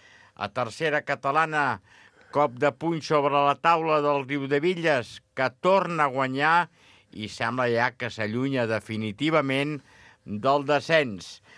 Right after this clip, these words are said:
A quarta catalana serà una setmana moguda. Carlos Martínez ja no és el tècnic de l'Avinyonet. I el, el partit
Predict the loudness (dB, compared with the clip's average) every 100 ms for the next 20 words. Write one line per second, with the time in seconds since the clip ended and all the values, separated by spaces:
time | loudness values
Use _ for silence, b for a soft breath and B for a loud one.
0 | B -4 -4 0 0 0 -2 -2 -2 -2
1 | 0 -2 -4 -8 -6 -2 0 0 -2 -6
2 | -6 -6 -2 0 0 -2 -2 -2 -2 0
3 | 0 2 0 -2 b b b b -2 0
4 | 2 0 -2 0 0 0 -4 0 -2 -2
5 | 0 0 2 0 0 2 0 0 0 0
6 | 0 -2 -2 -4 -18 _ b b b -10
7 | 0 4 4 2 -2 -2 0 2 0 -2
8 | _ -20 b b b b -8 -2 -2 -2
9 | -2 0 2 2 2 -2 0 -2 0 0
10 | -2 -2 -2 -2